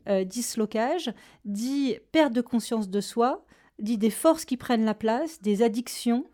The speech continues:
des choses comme ça. Et l'objectif, c'est d'y, de, de, d'y, d'accepter l'état des lieux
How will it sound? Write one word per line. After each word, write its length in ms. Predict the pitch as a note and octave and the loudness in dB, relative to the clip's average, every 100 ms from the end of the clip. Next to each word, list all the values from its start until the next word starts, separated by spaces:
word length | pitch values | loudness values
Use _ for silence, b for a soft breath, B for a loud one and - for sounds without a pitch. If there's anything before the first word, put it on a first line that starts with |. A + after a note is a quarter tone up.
| A#3 | -4
des 140 | G3+ | -4
choses 240 | - B3 | -2 -4
comme 160 | B3 A3 | 0 -2
ça. 180 | G3 D4+ B B B | 0 -8 B B B
Et 200 | A3 A#3 | 4 4
l'objectif, 440 | A#3+ A#3 A#3+ C#4+ F4+ | 6 4 2 0 -2
c'est 120 | B3 | -2
d'y, 280 | F#3+ G3+ G#3+ | -4 -8 -6
de, 300 | F#3 G#3+ G#3 | 2 4 4
de, 220 | F#3+ A3+ | 0 -2
d'y, 200 | G3 A3+ G3 | -2 -4 -8
d'accepter 1040 | F#3 F#3 C#4 D#4+ - E4 - E4+ D#4+ A3+ _ _ _ _ - | -10 2 2 4 -2 -2 2 2 2 0 _ _ _ _ -12
l'état 420 | C#3 A3 A#3 C4+ | -2 -2 2 2
des 100 | A#3+ | 2
lieux 440 | A3 A#3 B3+ A#3 | 0 0 0 -2